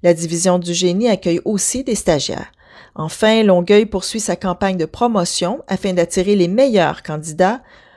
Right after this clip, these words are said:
Pour l'instant, la ville dit avoir reçu suffisamment de candidatures pour les emplois municipaux.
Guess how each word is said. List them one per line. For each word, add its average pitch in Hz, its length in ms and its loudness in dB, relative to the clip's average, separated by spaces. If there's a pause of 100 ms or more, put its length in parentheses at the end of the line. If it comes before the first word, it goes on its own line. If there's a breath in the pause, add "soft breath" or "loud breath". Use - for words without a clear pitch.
(140 soft breath)
Pour 262 160 4
l'instant, 185 500 0
la 220 140 2
ville 180 240 0
dit 208 100 2
avoir 175 300 4
reçu 175 320 -2
suffisamment 175 680 -4
de 165 80 -4
candidatures 180 1000 -2
pour 269 200 2
les 202 240 2
emplois 240 400 0
municipaux. - 560 -4